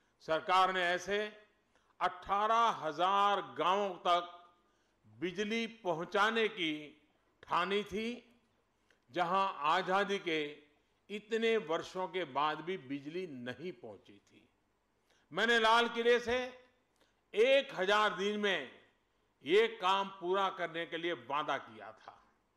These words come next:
इन अठारह हजार गांवों में से अब तीन हजार से भी कम गांव ही ऐसे बचे हैं, जहां बिजली पहुंचाई जानी बाकी है।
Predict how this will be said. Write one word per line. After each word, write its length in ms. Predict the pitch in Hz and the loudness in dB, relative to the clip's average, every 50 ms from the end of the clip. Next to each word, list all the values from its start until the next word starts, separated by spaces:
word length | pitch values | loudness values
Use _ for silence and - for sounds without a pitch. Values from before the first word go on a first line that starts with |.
| _ _ _ _ _ _ _ _ _ - | _ _ _ _ _ _ _ _ _ -2
इन 140 | 214 247 262 | -2 0 0
अठारह 540 | 233 208 202 196 196 170 196 226 247 262 262 | 0 -2 -2 -2 0 2 4 4 4 6 4
हजार 420 | 220 208 220 214 240 226 226 208 | 4 4 4 2 2 2 2 2
गांवों 320 | 180 175 180 190 190 190 185 | 2 2 2 2 2 2 0
में 180 | 180 175 160 | -2 -2 -2
से 500 | 143 151 156 156 160 175 170 - - _ _ _ _ _ _ _ - | -4 -4 -4 -4 -4 -6 -8 -14 -18 _ _ _ _ _ _ _ 2
अब 400 | 175 202 220 233 - - - - - - - - _ _ _ _ _ _ _ _ _ _ _ - | 4 6 6 4 4 0 -10 -14 -18 -20 -20 -20 _ _ _ _ _ _ _ _ _ _ _ -4
तीन 300 | 233 262 285 294 294 269 | -2 0 2 2 2 2
हजार 520 | 202 185 190 180 175 190 202 214 214 202 | 2 2 0 2 4 2 4 4 2 2
से 220 | 202 - 202 196 | 2 2 4 4
भी 220 | 190 190 202 208 190 | 4 4 0 -2 -4
कम 600 | - - - - 196 208 220 240 269 269 240 - - - _ _ _ _ _ _ _ _ 127 | -4 -8 -8 -2 -2 0 0 0 -2 -4 -8 -12 -16 -20 _ _ _ _ _ _ _ _ -20
गांव 440 | 117 107 170 180 196 202 214 226 | -10 -2 0 2 4 4 4 2
ही 120 | 262 269 254 | 2 2 2
ऐसे 260 | 233 214 - 202 208 | 2 2 2 0 0
बचे 360 | 170 175 170 175 180 175 175 | 0 0 -2 0 0 0 0
हैं, 420 | 160 156 160 160 165 165 160 - - _ _ _ _ _ _ _ 123 | 0 -2 -4 -4 -6 -8 -10 -16 -20 _ _ _ _ _ _ _ -6
जहां 280 | 139 160 156 165 160 | -4 -2 -2 -2 -2
बिजली 500 | 147 131 120 139 147 135 156 165 175 180 | -4 -6 -8 -10 -8 -8 -8 -6 -6 -6
पहुंचाई 600 | 175 175 - 143 139 139 131 151 151 143 147 135 120 | -6 -6 -8 -8 -8 -8 -6 -4 -2 -2 -2 -4 -4
जानी 320 | 123 131 131 131 131 123 | -6 -8 -6 -6 -8 -10
बाकी 460 | 110 107 110 120 120 - - 170 165 | -10 -8 -8 -8 -8 -10 -10 -8 -8
है। 360 | 156 160 180 185 185 190 - | -6 -6 -6 -6 -8 -10 -14